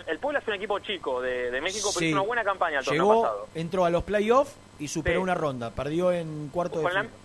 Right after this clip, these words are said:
Speaker 2: No,
Speaker 1: con
Speaker 2: en
Speaker 1: el América
Speaker 2: semifinal.
Speaker 1: creo que perdió, ¿no?
Speaker 2: ¿Cómo?
Speaker 1: No, en la semi no, me parece que una ronda antes.
Speaker 2: En cuartos,
Speaker 1: Me,
Speaker 2: en cuartos.
Speaker 1: me parece que, me parece que iba afuera con el América.
Speaker 2: Con el América, sí, señor.
Speaker 1: Eh, bueno, entonces, si, si podemos em-, atar cabos en esta historia, decir, bueno, che,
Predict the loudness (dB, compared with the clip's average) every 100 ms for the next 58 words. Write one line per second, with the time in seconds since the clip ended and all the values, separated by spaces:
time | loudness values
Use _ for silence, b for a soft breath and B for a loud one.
0 | 4 4 6 4 4 4 4 4 4 2
1 | 0 0 0 -4 -12 -20 -8 0 4 4
2 | 2 -8 -20 -20 -20 -20 -20 -20 -4 0
3 | 2 2 0 2 -2 0 0 2 0 0
4 | -2 0 0 0 0 -2 -2 4 4 4
5 | -2 -4 -8 -14 -12 -2 -2 0 -2 -2
6 | 0 -2 -2 -2 -2 -2 0 0 0 0
7 | 0 -2 -4 -6 -6 -10 -10 -6 -2 -2
8 | -2 -4 -6 -8 -6 -6 -8 -12 -20 -20
9 | -20 -10 -4 -2 0 0 0 0 0 0
10 | -2 -4 -4 -2 0 -2 -6 -18 -20 -20
11 | -8 -4 0 0 0 -2 -4 -4 -14 -20
12 | -20 -20 -20 -20 -20 -20 -20 -20 -10 -8
13 | -8 -12 -20 -20 -14 -10 -4 0 0 0
14 | -2 -2 -2 -2 0 0 0 2 0 0
15 | -2 -4 -4 -2 -2 0 -2 -2 -2 -2
16 | -4